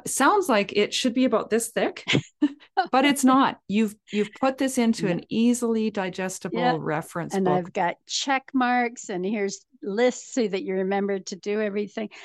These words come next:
Speaker 2: This is probably, like, a good ten books in one, but it's a good one to, it's a good one to start because it says at the end of the chapter, "Okay, did you do this, this, this, this, you know,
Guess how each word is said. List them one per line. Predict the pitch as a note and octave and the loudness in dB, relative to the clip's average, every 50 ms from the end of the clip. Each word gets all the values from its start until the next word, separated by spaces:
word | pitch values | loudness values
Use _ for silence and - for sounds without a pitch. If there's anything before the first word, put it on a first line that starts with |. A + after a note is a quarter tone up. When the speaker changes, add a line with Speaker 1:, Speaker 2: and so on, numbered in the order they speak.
| - - _ | -20 -10 _
Speaker 2:
This | - A#3+ A#3 - | -4 -2 -2 -2
is | A#3 G#3+ F3 | -6 -6 -6
probably, | - - A3 F#3+ F3+ F#3+ E3+ - F3 E3 E3 | -2 0 0 0 0 0 -4 -6 -4 -4 -2
like, | E3 D#3+ D#3 - | -2 -2 -4 -4
a | F#3+ | -6
good | D#3+ F3+ E3+ D#3+ - | -4 -4 -4 -4 -4
ten | - - F#3+ F3+ F3+ D#3+ | -8 -6 -4 -4 -2 -2
books | F3 E3+ - - - | -4 -6 -6 -6 -6
in | F#3+ F3 F3 | -4 -4 -2
one, | E3+ E3 F#3+ A3+ A#3+ | 0 0 0 -2 -2
but | G#3+ A3 A3 | -2 -2 -2
it's | A3+ A3+ - C#4 | -4 -4 -6 -8
a | |
good | A#3 - C4 C4+ B3+ C4 | -4 0 0 0 0 0
one | C4 C4+ B3 A#3+ A#3 - - | -2 0 -2 -2 -6 -8 -8
to, | - A#3+ A3+ A3 - _ _ _ _ _ _ _ _ _ _ _ - | -6 -6 -6 -6 -10 _ _ _ _ _ _ _ _ _ _ _ -10
it's | A3+ - - | -10 -8 -8
a | A#3 | -8
good | - E4 | -8 -6
one | A4+ A4 F#4+ | -6 -6 -6
to | F4+ | -6
start | - - - - G#3+ G3 - - | -6 -6 -4 -2 -2 -2 -4 -6
because | F3+ - G#3 F3 E3+ | -8 -6 -6 -8 -8
it | - - - | -10 -10 -6
says | - G3 F3 D#3+ E3 | -2 0 0 0 0
at | D3+ D3 - | -4 -6 -6
the | D#3+ D#3+ | -6 -4
end | E3 E3+ D#3+ | -4 -4 -4
of | - - | -6 -8
the | D3+ | -10
chapter, | - - - C3 B2+ - - - - G#3+ | -8 -6 -6 -6 -6 -6 -10 -12 -8 -8
"Okay, | - - A3+ F#3 | -6 -4 -4 -4
did | C#3 C#3+ D#3+ - - | -4 -4 -8 -8 -8
you | D3+ | -10
do | - D3 D3 - | -10 -10 -12 -8
this, | - G#3 B3+ - - | -6 -6 -6 -6 -8
this, | - G#3 G3+ F#3+ - | -8 -6 -6 -6 -8
this, | - F#3 F3 F3+ - - | -8 -6 -6 -6 -6 -8
this, | - F3+ D#3+ D#3 - - - | -8 -8 -8 -8 -8 -10 -8
you | E3 D#3+ | -6 -4
know, | D#3+ C#3+ D3 - - | -4 -4 -6 -8 -10